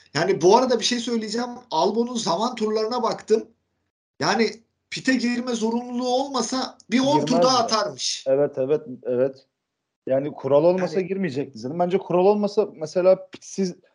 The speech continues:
Speaker 2: bit-, e, bazı yarışları bitirmeyi düşünen takımlar olabilir yani.
Speaker 1: Tabii, tabii. Yani abi bu, bu arada Pirelli'nin ben bu yarış için söylemiyorum bunu. İki üç senedir hiç tutmuyor.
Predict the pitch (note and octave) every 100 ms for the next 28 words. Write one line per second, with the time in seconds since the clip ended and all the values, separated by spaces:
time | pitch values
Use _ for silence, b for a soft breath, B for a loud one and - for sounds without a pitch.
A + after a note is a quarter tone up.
0 | _ _ C#3 C3 C3+ C#3 C#3 C#3 C3+ C3+
1 | C3+ C#3+ D3+ E3 D#3 - D#3 C#3+ - E3
2 | D#3 - E3 D#3+ D#3 E3 E3 D#3+ D3 D3
3 | D#3 C3+ G#2+ F2+ - _ _ _ _ _
4 | _ _ _ _ - C#3+ D#3 G3 F#3 D3+
5 | C#3 D#3 F3 F3 D3 _ _ _ - C3
6 | F#3 D3 F#3 G#3 - _ _ _ - _
7 | _ - _ _ _ D#3+ A#3+ C#4 A#3 G3
8 | A3 B3 A#3+ A3+ A3 G3+ A3 A3+ - -
9 | A3 A3 G3+ A3+ A3+ F#3 D#3+ E3 G#3+ B3+
10 | - - F3 - - C4 - B3+ A3+ G#3+
11 | F#3 G3+ - D3+ - C#3+ C3+